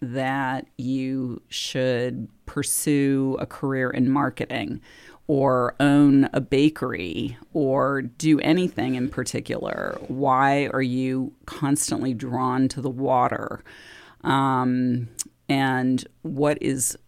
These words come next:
pushing you away? Where, what are you leaving behind and moving away from in this lifetime? So it,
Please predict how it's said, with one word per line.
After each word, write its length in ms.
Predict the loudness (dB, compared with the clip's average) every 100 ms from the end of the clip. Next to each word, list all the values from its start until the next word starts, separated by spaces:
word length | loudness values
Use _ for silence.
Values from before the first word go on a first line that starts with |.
| -20
pushing 500 | -4 -2 -2 2 2
you 180 | 2 -2
away? 720 | -6 -4 0 0 0 -4 -6
Where, 640 | -6 -4 -2 0 2 0 -4
what 240 | -6 0
are 40 | 2
you 220 | 2 -2
leaving 500 | -2 2 4 6 4
behind 1000 | 2 -4 -8 -6 -4 -4 -6 -6 -6 -8 -14 -18 -4
and 580 | -2 0 0 0 -2 -4 -8
moving 520 | -2 2 4 4 0 0
away 440 | -2 0 0 0
from 640 | -4 -8 -4 0 2 2 0
in 240 | 0 0
this 260 | 0 -4 -4
lifetime? 800 | -4 -6 -8 -8 -6 -6 -8 -12 -18 -20 -20 -20 -20 -20 -8
So 920 | -2 2 4 6 4 4 2 0 -2 _ _ _
it, 280 | -2 -2 -4